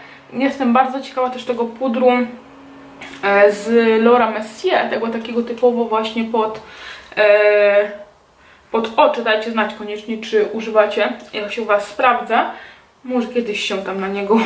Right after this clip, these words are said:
<laughs> na niego szarpnę, chociaż w planie mam teraz zakup pudru z, e,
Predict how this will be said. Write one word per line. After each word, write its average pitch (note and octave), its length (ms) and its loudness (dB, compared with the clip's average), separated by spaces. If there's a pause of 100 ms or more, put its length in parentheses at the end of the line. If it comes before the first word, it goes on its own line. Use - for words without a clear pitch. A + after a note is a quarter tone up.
<laughs> G#3 180 2
na A3 60 -2
niego A3+ 200 0
szarpnę, A3+ 420 -4
chociaż B3+ 300 -2
w - 80 -16
planie A#3+ 260 2
mam G#3 180 0
teraz G#3 320 -2
zakup G#3 300 -2
pudru G#3 440 0
z, F#3 320 -2 (420)
e, F#3+ 420 2